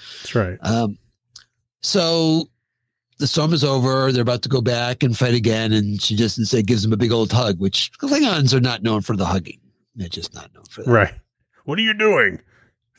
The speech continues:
Speaker 1: Let me go." <laughs> That's right.
Speaker 2: And so they, they don't, they don't have the fight to the death, but they go off and they, they try to find out what's going on. And then that's when we run across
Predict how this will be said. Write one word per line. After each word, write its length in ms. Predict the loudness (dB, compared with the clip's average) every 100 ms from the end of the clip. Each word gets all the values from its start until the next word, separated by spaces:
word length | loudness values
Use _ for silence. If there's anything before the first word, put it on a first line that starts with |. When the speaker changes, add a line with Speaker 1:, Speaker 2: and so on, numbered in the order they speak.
| -10
Speaker 1:
Let 180 | -4 0
me 80 | 2
go." 480 | 2 4 2 0 -8 -6 -4
<laughs> 0 | 0 -2 2 0 0 -2 -2 _
That's 1200 | -6 -6 _ -20 -20 -20 -20 -20 -20 -18 -16 -6 -2
right. 200 | -2 -2
Speaker 2:
And 120 | 0
so 140 | 0
they, 140 | 0 0
they 200 | 0 0
don't, 240 | 0 0
they 80 | 0
don't 120 | 2
have 120 | 2
the 100 | 0
fight 240 | 0 -2 0
to 80 | 0
the 160 | 2
death, 340 | 2 0 -2 -4
but 120 | -2
they 120 | 0
go 140 | 0 0
off 200 | 0 0
and 100 | 0
they, 120 | -2 _
they 300 | -2 0 0
try 220 | 0 0 0
to 80 |
find 200 | 0 0
out 80 | 0
what's 160 | -2 -2
going 280 | 0 0 0
on. 360 | 0 0 -2 -4 _ -20 _ _ _
And 180 | -8 -4
then 480 | -2 -2 -2 -2 0
that's 240 | -2 0
when 120 | 2
we 60 | 2
run 120 | 2
across 640 | 0 0 0 -2 -4 -6